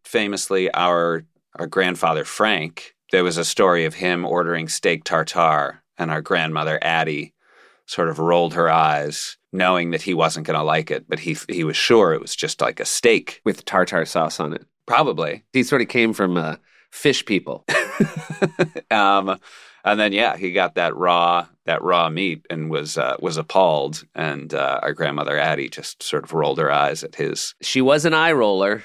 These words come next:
Speaker 1: She was an eye
Speaker 2: And
Speaker 1: roller.
Speaker 2: her daughter certainly inherited it.
Speaker 1: She was very fancy.
Speaker 2: Very fancy.
Speaker 1: And Frank was less so.
Speaker 2: Less, less fancy. I wonder if she had to try to move that purse the way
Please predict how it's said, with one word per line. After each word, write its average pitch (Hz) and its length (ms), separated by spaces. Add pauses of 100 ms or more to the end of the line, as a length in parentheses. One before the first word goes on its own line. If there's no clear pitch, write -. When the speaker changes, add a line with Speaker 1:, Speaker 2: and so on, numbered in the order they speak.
(220)
Speaker 1:
She - 180
was 104 220
an 117 80
eye 107 120
Speaker 2:
And 95 100
Speaker 1:
roller. 85 120
Speaker 2:
her 78 60
daughter 107 320
certainly 104 420
inherited 95 540
it. 65 220 (160)
Speaker 1:
She - 280
was 101 160
very 123 340
fancy. 92 460
Speaker 2:
Very 104 180
fancy. 82 380
Speaker 1:
And 82 240
Frank 90 420
was 87 300
less 90 340
so. - 180
Speaker 2:
Less, 85 280
less 82 220
fancy. - 460 (800)
I 110 100
wonder 127 380
if 120 120
she 120 260
had 104 260
to 101 120
try 101 240
to 95 80
move 98 320
that 90 360
purse 110 420
the 90 140
way 85 380